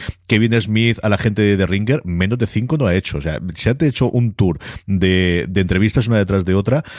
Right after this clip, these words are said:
Y yo creo que sí que tiene, desde luego, esa es la parte del, del, del, del plus. Él sí contaba, desde luego, la, el salto que para ellos fue en cuanto a reconocimiento y en cuanto a que les pidiesen entrevistas, de pasar de YouTube, y mira que YouTube,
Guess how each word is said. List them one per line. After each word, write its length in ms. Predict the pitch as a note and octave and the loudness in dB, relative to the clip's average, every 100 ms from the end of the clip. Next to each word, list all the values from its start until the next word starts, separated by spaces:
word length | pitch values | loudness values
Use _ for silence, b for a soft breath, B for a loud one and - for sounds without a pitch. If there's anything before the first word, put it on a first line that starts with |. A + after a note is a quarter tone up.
| B B B _ | B B B _
Y 160 | A#2 F2+ | -4 0
yo 160 | G2 | 0
creo 120 | D#3+ G3 | 0 -2
que 20 | |
sí 100 | G3+ | -2
que 140 | C3 | -4
tiene, 280 | F#2+ F#2+ G#2 | -4 -2 0
desde 200 | F#2+ F2+ | 0 0
luego, 180 | G2 A2 | 0 0
esa 120 | G#2+ | 0
es 40 | |
la 80 | G2+ | 0
parte 220 | G2+ F#2+ | 0 0
del, 180 | G2 F#2+ | 0 0
del, 520 | F#2+ F#2 F2+ E2+ D2 - | 0 0 -2 -4 -8 -10
del, 440 | F#2 F2 E2 - | -4 -4 -4 -8
del 200 | F2 F2 D#2 | -4 -4 -2
plus. 340 | G2+ G#2 - | 0 0 -2
Él 240 | F#2+ F#2+ - | -4 -4 -8
sí 180 | - B2 | -2 0
contaba, 340 | A#2+ G2+ A#2 | 0 0 2
desde 200 | G#2 F2 | 2 2
luego, 320 | F2+ A2 C3 - | 0 0 -2 -2
la, 540 | F#2 D#2+ D2+ D2+ - - | -2 0 -2 -2 -6 -6
el 160 | G2 F2+ | -4 -4
salto 420 | - A2+ G#2+ B2 | 0 0 0 -2
que 140 | G2+ | -2
para 320 | - F2+ F2 | -4 -2 0
ellos 240 | F#2+ G#2+ G2+ | 0 0 0
fue 180 | F2+ E2 | 0 0
en 140 | D2+ | -2
cuanto 280 | - F2 F2 | -2 -2 -2
a 40 | |
reconocimiento 720 | F2 E2+ E2 F2 F#2 G#2 F#2 | -2 -2 -2 -2 0 0 0
y 40 | E2+ | -2
en 80 | |
cuanto 240 | D#2+ E2+ D#2+ | -2 -4 -4
a 20 | |
que 80 | E2+ | -4
les 120 | E2 | -6
pidiesen 320 | F2 F2+ G2 | -2 -2 -2
entrevistas, 560 | F#2+ F#2 F#2+ A2+ B2+ - B B | -2 -2 0 0 -2 -4 B B
de 160 | F#2+ F#2 | -2 0
pasar 300 | F2 - F2 | 0 -2 0
de 80 | F2+ | 0
YouTube, 340 | F2+ A2+ - | 2 0 -2
y 60 | - | -8
mira 200 | D2 D#2 | -8 -4
que 120 | F#2 | -2
YouTube, 320 | F2 D#2+ A2 | -2 -2 -4